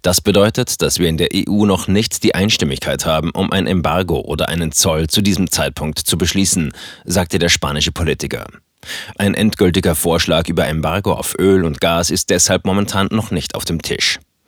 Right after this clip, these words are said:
Die Kommission wird vermutlich in dieser Woche den E-U-Mitgliedstaaten Vorschläge für ein sechstes Sanktionspaket machen. Alle E-U-Mitgliedsländer arbeiteten daran, ihre Abhängigkeit von russischen Öl- und Gaslieferungen zu reduzieren, sagte Borrell.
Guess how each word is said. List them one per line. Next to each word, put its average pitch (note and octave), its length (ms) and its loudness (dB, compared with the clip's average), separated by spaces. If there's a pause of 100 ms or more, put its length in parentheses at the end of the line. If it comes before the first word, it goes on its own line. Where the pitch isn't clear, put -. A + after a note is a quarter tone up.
(500)
Die B2 60 4
Kommission A#2+ 480 4
wird A2 100 4
vermutlich F#2 460 2
in F#2 120 2
dieser G2 280 2
Woche C#2 240 -2
den F2 200 0
E-U-Mitgliedstaaten F2 1040 0
Vorschläge D#2 680 0
für G2 100 0
ein F2+ 100 2
sechstes F2+ 380 0
Sanktionspaket F2+ 840 0
machen. - 340 -8 (520)
Alle G2+ 260 4
E-U-Mitgliedsländer G2+ 1000 2
arbeiteten D#2 580 -2
daran, F2 380 2
ihre E2 320 0
Abhängigkeit - 680 -4
von G#2+ 200 2
russischen F#2+ 420 2
Öl- D#2+ 220 -2
und C2+ 120 -4
Gaslieferungen E2+ 800 0
zu - 140 2
reduzieren, E2+ 580 0
sagte C#2 300 -6
Borrell. C#2+ 420 -4